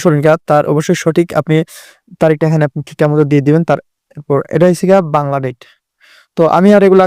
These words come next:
কাস্টমাইজ করতেছি না, মানে রিনেম করতেছি না, আমি এগুলো আননোন ভাবে দিয়েছি। তো আপনি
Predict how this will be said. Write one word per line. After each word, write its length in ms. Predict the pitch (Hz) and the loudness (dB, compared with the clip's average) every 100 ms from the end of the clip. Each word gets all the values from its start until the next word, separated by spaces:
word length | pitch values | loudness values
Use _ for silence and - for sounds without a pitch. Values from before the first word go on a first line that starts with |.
| 180 | 0
কাস্টমাইজ 260 | 175 180 170 | -4 -4 -4
করতেছি 220 | 160 156 | -6 -4
না, 40 | 143 | -2
মানে 100 | 147 147 | -2 -2
রিনেম 180 | 143 151 160 | -2 -2 -2
করতেছি 240 | 156 - 147 | -6 -4 -4
না, 40 | 196 - _ - | -4 -8 _ -2
আমি 100 | 156 | 2
এগুলো 140 | 160 160 | 4 2
আননোন 220 | 160 160 165 | 2 -2 0
ভাবে 160 | 151 160 196 | 0 0 -2
দিয়েছি। 240 | 151 135 175 160 | -2 -2 -2 0
তো 60 | 143 - 156 | 0 0 -4
আপনি 200 | - | -4